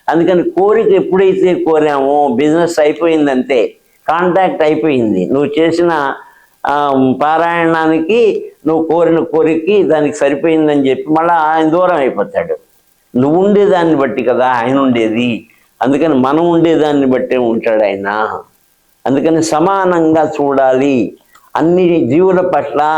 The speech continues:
అన్ని, ఏ, జంతువుల పట్ల, అన్నిటి పట్ల మనం సమానత్వాన్ని కలిగి ఉండాలి. అలా కలిగి ఉంటే కనుక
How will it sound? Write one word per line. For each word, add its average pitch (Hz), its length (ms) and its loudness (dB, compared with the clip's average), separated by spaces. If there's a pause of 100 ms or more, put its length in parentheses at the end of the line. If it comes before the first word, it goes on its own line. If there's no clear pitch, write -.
(120)
అన్ని, 156 600 0 (480)
ఏ, 139 420 0
జంతువుల 156 540 0
పట్ల, 147 280 -2
అన్నిటి 170 720 0
పట్ల 170 340 -2
మనం 156 340 0
సమానత్వాన్ని 156 1160 -2
కలిగి 143 340 -2
ఉండాలి. 127 960 0 (460)
అలా 131 240 0
కలిగి 139 380 0
ఉంటే 143 360 0
కనుక 131 640 -2